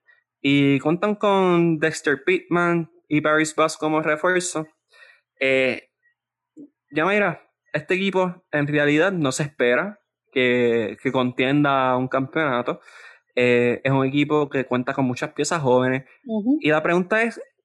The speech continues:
Speaker 1: ¿qué les, qué les sacan estos jugadores jóvenes a esta burbuja? ¿Qué, qué es lo, qué es el mayor aprendizaje que le pueden sacar a esta burbuja a estos jugadores jóvenes como Josué Razo,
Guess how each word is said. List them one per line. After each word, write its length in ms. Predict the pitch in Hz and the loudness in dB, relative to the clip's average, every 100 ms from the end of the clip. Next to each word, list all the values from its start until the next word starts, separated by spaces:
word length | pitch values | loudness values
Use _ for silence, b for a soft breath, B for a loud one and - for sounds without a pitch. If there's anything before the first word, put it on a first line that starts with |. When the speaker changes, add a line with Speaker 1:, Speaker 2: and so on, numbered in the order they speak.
| _ | _
Speaker 1:
¿qué 220 | - 185 | -2 0
les, 420 | 226 214 - - _ | 0 -2 -8 -16 _
qué 100 | 196 | -2
les 140 | 214 214 | -2 0
sacan 500 | 226 220 208 196 - | -2 0 -2 -4 -4
estos 260 | 180 175 196 | -6 -2 0
jugadores 460 | 190 196 196 196 190 | 2 4 2 2 2
jóvenes 380 | 202 196 185 160 | 2 2 0 -2
a 60 | |
esta 220 | 147 - | -4 0
burbuja? 540 | 160 156 131 120 117 117 _ _ _ | 2 2 2 0 -4 -6 _ _ _
¿Qué, 220 | 156 151 | -2 -2
qué 120 | 156 | 0
es 60 | 202 | 0
lo, 280 | 214 208 - | 2 0 -2
qué 140 | 190 | -4
es 180 | 196 - | -4 -2
el 160 | - 175 | 0 2
mayor 220 | 160 160 | 4 2
aprendizaje 500 | 175 180 175 196 185 | 2 2 2 2 0
que 80 | 160 | 2
le 100 | 143 | 2
pueden 220 | 139 139 | 2 0
sacar 300 | 143 147 143 | -2 0 0
a 40 | 135 | 0
esta 160 | 139 | 0
burbuja 420 | 135 135 131 143 | 2 2 0 0
a 20 | 123 | -2
estos 180 | - | -2
jugadores 320 | 135 135 135 135 | 0 2 2 2
jóvenes 220 | 143 139 | 0 0
como 180 | 131 123 | -2 0
Josué 360 | 120 117 120 120 | 0 -2 -2 0
Razo, 580 | 131 139 - 127 131 | 0 0 -2 -2 -2